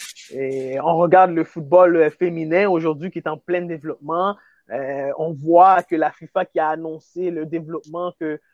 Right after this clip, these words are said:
les salaires à, à égaux avec femmes et hommes. Donc, euh, on voit que nous, de notre côté, euh, il y a des joueuses exceptionnelles au Québec, mais je pense qu'on devrait commencer à vraiment, euh, à se concentrer aussi à,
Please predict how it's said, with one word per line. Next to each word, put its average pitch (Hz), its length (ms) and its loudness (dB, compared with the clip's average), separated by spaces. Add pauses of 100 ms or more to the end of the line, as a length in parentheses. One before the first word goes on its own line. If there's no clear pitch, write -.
(120)
les 143 220 -12
salaires 165 600 2
à, 139 360 -2
à 135 100 -12
égaux 165 560 6
avec 147 320 2
femmes 170 460 2
et 151 280 -6
hommes. 185 380 6 (360)
Donc, 147 360 -2
euh, 156 180 -2 (260)
on 151 120 -10
voit 170 240 4
que 170 260 0 (320)
nous, 180 500 -2
de 160 140 2
notre 180 220 0
côté, 262 560 -4 (280)
euh, 135 720 -8
il 135 80 -14
y 135 60 -14
a 135 80 -10 (120)
des 156 280 -10
joueuses 175 460 0
exceptionnelles 190 840 2
au 247 60 6
Québec, 196 480 4 (320)
mais 120 60 -16
je - 100 -14
pense 180 180 -4
qu'on 175 120 -4
devrait 170 340 -2
commencer 170 440 -6
à 156 160 2
vraiment, 170 520 -6 (520)
euh, 117 60 -10 (160)
à 147 80 -2
se - 120 -16
concentrer 180 500 -6
aussi 185 420 -2
à, 151 240 4